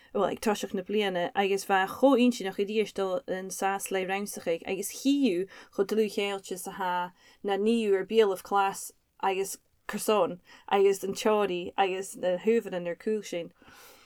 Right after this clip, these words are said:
Nishte, van mij dubbel gein nog kars miljoen kennerstes. Stu en kennert as jollige, eh, a huv, eh, ex-, experience unje a chosku, em,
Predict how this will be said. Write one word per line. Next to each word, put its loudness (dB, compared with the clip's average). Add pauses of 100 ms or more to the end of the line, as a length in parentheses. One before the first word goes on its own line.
(1040)
Nishte, 2
van -2
mij 0 (100)
dubbel 6
gein 4
nog 6
kars 0
miljoen 2
kennerstes. -2 (260)
Stu 0
en 2
kennert -2
as 4 (360)
jollige, 6
eh, 0
a 2
huv, 4
eh, 6
ex-, -4
experience 4
unje 8
a 2
chosku, 4
em, 0